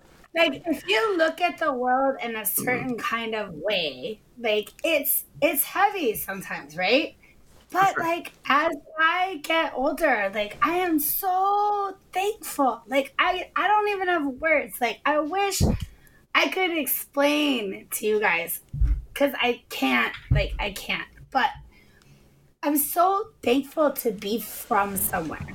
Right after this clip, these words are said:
Speaker 2: Yeah.
Speaker 1: And, and so thankful to, like,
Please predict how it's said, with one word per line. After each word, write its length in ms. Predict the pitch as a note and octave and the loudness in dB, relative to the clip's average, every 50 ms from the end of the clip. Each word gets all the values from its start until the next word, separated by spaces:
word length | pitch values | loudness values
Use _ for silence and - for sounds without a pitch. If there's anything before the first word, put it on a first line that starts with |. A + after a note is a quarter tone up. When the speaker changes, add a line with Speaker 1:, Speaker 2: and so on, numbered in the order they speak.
| - - - - - | -14 -14 -16 -14 -6
Speaker 2:
Yeah. 400 | E3+ D3+ D3 C#3 B2+ B2 C3+ C3 - - - - - - - - - - - - _ - - - _ _ _ _ | -2 0 2 2 2 2 0 -2 -6 -12 -20 -20 -20 -20 -20 -20 -20 -20 -20 -20 _ -20 -20 -20 _ _ _ _
Speaker 1:
And, 280 | D4+ D#4 E4+ F4 F4 - - F4 | 2 2 2 2 0 -4 -2 0
and 260 | E4 E4 E4+ E4 D4+ | 0 0 2 0 0
so 300 | D4 - - F4+ F#4+ - | -2 0 0 0 -2 -2
thankful 640 | - - E4+ F4+ F#4 D#4 - _ - G#4 G#4 G#4 G4+ G#4 - | -4 -2 -2 -2 -2 -4 -8 _ -2 0 0 0 -2 -2 -4
to, 200 | - - E4 D#4+ D4 | -4 -2 -2 0 0
like, 400 | D#4 D#4 D#4 D4 C#4+ - - | 0 2 2 0 0 -2 -10